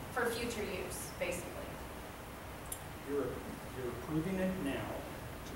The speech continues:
Speaker 2: move it over to the M and O side.
Speaker 1: Well,
Speaker 2: And
Speaker 1: no, we're
Speaker 2: then
Speaker 1: approving the dollar fifty-seven now.
Speaker 2: Right.
Speaker 1: But that gives you all, the board, the flexibility in future years to play with that number up to a dollar fifty-seven, which is what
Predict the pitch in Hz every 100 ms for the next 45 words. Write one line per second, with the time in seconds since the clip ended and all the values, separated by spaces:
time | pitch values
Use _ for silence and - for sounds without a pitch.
0 | 127 135 151 143 151 - 135 127 143 147
1 | 160 - - - - - - - - -
2 | - 233 226 - - - 277 262 - 220
3 | 220 214 220 220 - - - 160 - 180
4 | 220 - - - - - - - - -
5 | - 214 220 220 233 220 214 262 269 214
6 | 214 220 226 254 285 - - 214 214 226
7 | 226 220 226 240 233 202 202 208 214 214
8 | 233 240 220 196 185 180 - - - -
9 | - - 233 226 214 214 208 214 226 202
10 | 190 190 190 - - 254 196 185 190 190
11 | 185 175 202 196 190 208 190 185 190 208
12 | 190